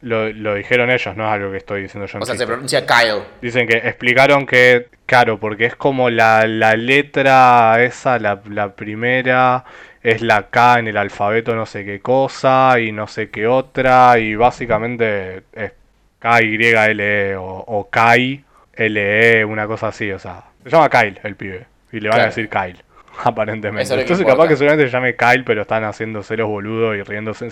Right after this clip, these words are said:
Speaker 1: de todos nosotros. Lo cual
Speaker 2: Claro,
Speaker 1: es
Speaker 2: por
Speaker 1: algo
Speaker 2: eso.
Speaker 1: muy Elon Musk.
Speaker 2: Sí, sí, sí, totalmente, a eso me refiero.
Speaker 1: Bueno, y hablando de gente que hace, hace cosas que nosotros, que el resto no entiende, y, y no, y no está claro si es para, porque están locos o para reírse, esto pasó en Estados Unidos, a un tipo le entraron a robar a la casa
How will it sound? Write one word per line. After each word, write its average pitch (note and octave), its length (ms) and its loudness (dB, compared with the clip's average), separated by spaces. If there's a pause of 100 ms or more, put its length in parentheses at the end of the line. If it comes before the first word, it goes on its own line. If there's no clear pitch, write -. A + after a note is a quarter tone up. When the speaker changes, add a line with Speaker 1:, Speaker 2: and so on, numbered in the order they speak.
Speaker 1:
de A2 100 -4
todos A2 160 -6
nosotros. G#2 440 -12 (300)
Lo B2+ 100 4
cual E3+ 140 6
Speaker 2:
Claro, E3 100 6
Speaker 1:
es E3+ 40 8
Speaker 2:
por E3 80 2
Speaker 1:
algo D#3+ 140 4
Speaker 2:
eso. C#3 80 -4
Speaker 1:
muy D3 220 4
Elon C3 240 0
Musk. B2+ 340 0 (280)
Speaker 2:
Sí, F3+ 240 -2
sí, F#3 140 0
sí, F3 140 -2
totalmente, D#3 520 0
a C3 40 4
eso B2+ 180 -4
me G#2+ 80 -8
refiero. G2 360 -12 (300)
Speaker 1:
Bueno, C3+ 260 -2
y C#3 60 4
hablando F#3+ 340 2
de C#3+ 120 4
gente D#3 340 -2
que A#2+ 80 0
hace, A#2 340 -4
hace A2 300 -8
cosas - 600 -4
que A2 120 -14
nosotros, A#2+ 400 0
que A#2+ 80 -2
el A#2 60 -2
resto C3 260 -4
no B2+ 80 -2
entiende, B2+ 500 0 (160)
y, A#2 340 -10
y A2+ 40 -6
no, A2 240 -4
y G#2 40 -10
no A2 80 -6
está A2+ 200 -2
claro A#2 260 0
si A#2 120 -8
es A2+ 60 -6
para, G#2+ 300 0
porque G2 200 -8
están A2+ 220 -4
locos A#2 280 0
o G#2 40 -6
para G#2+ 200 -4
reírse, C3 580 -4 (100)
esto E3+ 220 -4
pasó D3 420 0
en B2 120 -4
Estados C#3+ 380 -4
Unidos, E3+ 520 -4
a C#3+ 60 -6
un C#3+ 140 -6
tipo D#3 260 -2
le B2+ 100 -4
entraron C#3+ 460 -2
a B2+ 80 0
robar C3+ 220 0
a - 20 0
la B2 120 0
casa F3+ 420 -2